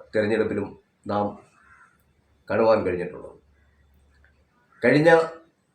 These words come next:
വർഷങ്ങളായി കൊല്ലത്ത് നടത്തുന്ന ഒരു സ്ഥാപനത്തിലാണ് ഞങ്ങൾ ഇന്ന് എത്തിയത്. എന്തായാലും ഇപ്പോൾ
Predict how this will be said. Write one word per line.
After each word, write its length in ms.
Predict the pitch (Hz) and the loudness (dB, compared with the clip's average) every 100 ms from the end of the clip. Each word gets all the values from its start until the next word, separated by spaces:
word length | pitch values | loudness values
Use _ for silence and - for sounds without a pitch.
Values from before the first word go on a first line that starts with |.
| _ | _
വർഷങ്ങളായി 800 | 123 123 - 190 190 160 139 143 139 - - _ _ _ _ _ _ _ _ _ _ _ _ _ - | 0 0 0 2 4 6 6 4 0 -8 -20 _ _ _ _ _ _ _ _ _ _ _ _ _ -2
കൊല്ലത്ത് 380 | 135 151 147 147 139 - - 120 | 4 4 6 6 4 -2 -4 0
നടത്തുന്ന 380 | 120 131 127 107 - - _ _ _ _ _ _ _ - 117 | 0 0 0 0 -2 -14 _ _ _ _ _ _ _ -8 0
ഒരു 140 | 131 143 104 - _ - | 4 4 2 -4 _ -10
സ്ഥാപനത്തിലാണ് 760 | 117 120 139 139 127 117 107 101 - _ _ 113 | -2 2 4 4 4 2 2 -4 -10 _ _ -4
ഞങ്ങൾ 220 | 113 117 113 120 | 0 0 -2 -6
ഇന്ന് 180 | 107 107 - - _ _ _ - | -6 -6 -8 -14 _ _ _ -8
എത്തിയത്. 380 | 107 120 107 98 - - _ _ _ _ _ _ _ _ _ - | -6 -2 -2 -2 -8 -14 _ _ _ _ _ _ _ _ _ -8
എന്തായാലും 420 | 131 151 156 151 151 - | 2 6 6 6 2 -2
ഇപ്പോൾ 280 | - 190 180 | -2 4 4